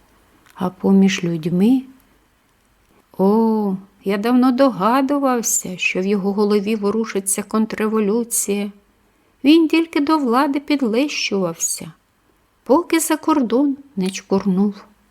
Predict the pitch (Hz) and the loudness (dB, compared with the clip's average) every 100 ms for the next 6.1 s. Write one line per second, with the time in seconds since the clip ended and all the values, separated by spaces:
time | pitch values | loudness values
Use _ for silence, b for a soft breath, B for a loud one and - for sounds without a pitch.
0 | _ _ _ 175 160 196 302 349 - 311 | _ _ _ -8 -4 0 0 0 -2 0
1 | 294 285 240 277 262 254 262 220 240 214 | 4 4 4 2 2 0 0 2 2 2
2 | 190 302 330 - _ - 175 175 190 190 | 2 0 -2 -14 _ -14 -12 -4 -2 -2
3 | - - 190 190 - _ _ _ _ _ | -4 -4 -4 -6 -12 _ _ _ _ _
4 | _ _ _ _ _ _ _ _ _ _ | _ _ _ _ _ _ _ _ _ _
5 | - - - 247 277 - 170 - 180 190 | -10 -8 -2 0 0 -4 -10 -8 -4 -2
6 | 277 | -4